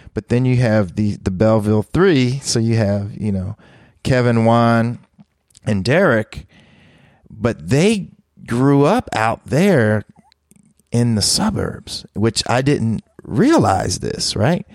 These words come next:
So they're listening to Mojo. Their, their exper-, their experience was completely different. And so,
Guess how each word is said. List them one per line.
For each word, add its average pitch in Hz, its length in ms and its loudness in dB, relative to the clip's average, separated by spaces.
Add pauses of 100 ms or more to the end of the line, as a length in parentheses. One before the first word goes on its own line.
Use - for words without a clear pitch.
(320)
So 135 640 0 (200)
they're 160 260 0
listening 139 460 0
to 98 120 0
Mojo. 139 1200 2 (560)
Their, 143 540 2
their 127 400 0
exper-, - 640 -2
their 143 260 2
experience - 840 -2
was 104 140 -2
completely 123 640 -4
different. - 440 -2 (600)
And 120 320 2
so, 117 380 0